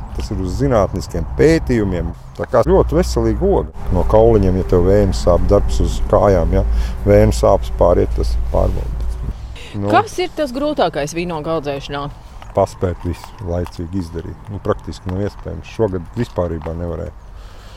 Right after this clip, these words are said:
Speaker 1: Jo nenormālais karstums vīnogu dienā var izaugt līdz divdesmit centimetriem, tad parēķiniet, nu.
Speaker 2: Tad tas ir slikti, ka pa daudz aug?
Speaker 1: Labi, bet,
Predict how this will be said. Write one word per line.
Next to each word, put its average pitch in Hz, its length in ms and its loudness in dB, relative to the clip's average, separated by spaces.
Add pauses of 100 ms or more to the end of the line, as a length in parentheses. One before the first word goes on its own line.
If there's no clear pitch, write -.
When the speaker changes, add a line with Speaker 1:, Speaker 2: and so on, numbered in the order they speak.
(360)
Speaker 1:
Jo 101 260 -2
nenormālais 98 720 0
karstums 104 560 -2
vīnogu 95 380 0
dienā 123 260 2
var 101 160 0
izaugt 107 320 0
līdz 95 220 -4
divdesmit 104 420 -2
centimetriem, 92 560 -2
tad 85 240 -8
parēķiniet, 82 640 -6
nu. 92 80 -10 (380)
Speaker 2:
Tad - 180 -10
tas 170 240 -8
ir 156 80 -8
slikti, 240 320 -4
ka - 100 -4
pa 247 140 -2
daudz 247 320 0
aug? 165 240 0 (360)
Speaker 1:
Labi, 160 440 4
bet, 135 380 0